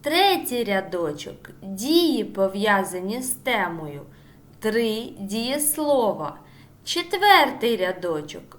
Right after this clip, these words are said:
висновок, фраза із чотирьох слів. П'ятий рядочок — синонім, висновок до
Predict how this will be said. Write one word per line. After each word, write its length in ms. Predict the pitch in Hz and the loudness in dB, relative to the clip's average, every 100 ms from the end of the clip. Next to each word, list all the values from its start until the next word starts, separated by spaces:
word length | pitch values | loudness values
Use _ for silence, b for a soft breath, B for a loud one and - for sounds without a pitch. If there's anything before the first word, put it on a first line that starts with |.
| - | -18
висновок, 1080 | 247 302 349 339 - - 196 165 151 - - - | -6 0 2 2 -2 -2 -4 -4 -8 -12 -20 -10
фраза 720 | - 208 196 185 185 214 311 339 - | 0 4 6 4 2 2 2 2 -2
із 340 | 247 294 311 - | -4 -2 -4 -4
чотирьох 920 | 269 269 214 202 190 - 190 202 - - | -6 -2 -2 0 0 0 -2 -2 -14 -12
слів. 560 | - - 254 226 165 - - B B B B - | -8 -6 -4 -2 -4 -6 -18 B B B B -10
П'ятий 680 | 208 220 240 262 294 190 180 | 0 6 8 8 4 0 0
рядочок — 680 | 175 165 165 147 147 - - | -2 -2 -4 -4 -6 -14 -14
синонім, 1040 | - - 254 226 208 202 185 185 240 330 B B B | -8 -2 0 0 0 0 -2 -2 -6 -8 B B B
висновок 1040 | - 180 240 226 214 247 254 277 311 302 180 | -16 -2 -2 0 -4 -4 -2 0 0 -4 -8
до 440 | 160 226 247 - | 0 4 4 0